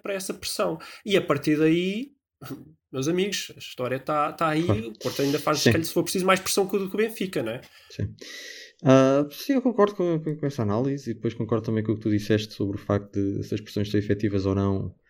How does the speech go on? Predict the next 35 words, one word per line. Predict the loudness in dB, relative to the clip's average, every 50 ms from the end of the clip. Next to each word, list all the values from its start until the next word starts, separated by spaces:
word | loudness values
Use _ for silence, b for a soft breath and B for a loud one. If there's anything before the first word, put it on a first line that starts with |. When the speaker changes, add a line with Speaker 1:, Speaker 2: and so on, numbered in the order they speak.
| b b b b b b -2
Speaker 2:
ah, | 0 2 2
ou | 2 2 0 0 -4
se, | -6 -12 -16 -18
depois | _ _ 2 2 2 2 -4
se | -10 -2 2 4
é | 4
através | 4 4 0 4 4 4 4 4
da | 2
Liga. | 4 4 4 6 6 4
Eu | 4 4 2
acho | 0 -4 -4
que | -4
sim, | 0 0 2
eu | 2 0
acho | -2 -2
que | -4
é | -4
através | -2 0 0 0 0
da | 0 0
Liga | 0 2 0 2 2
e | 2 2
é | 2
medo | 2 2 0 0 -2
de | -6
represálias | -12 -12 -10 -4 -2 0 0 0 0 -2
de | -4 -4 -4 -4
passarem | -4 -6 -8 -4 -2 0 0 0 -2
para | -2 -2 -2 -2 -2 -6
a |
segunda | -6 -6 -4 -4 -4
divisão | 0 0 0 0 0 0 0 0 0 0
ou | -2 -4 -6 -4 -4 -2 0
não | 0 2 2
irem | 2 2 2 2
a, | 2 0 0 -2 -4 -6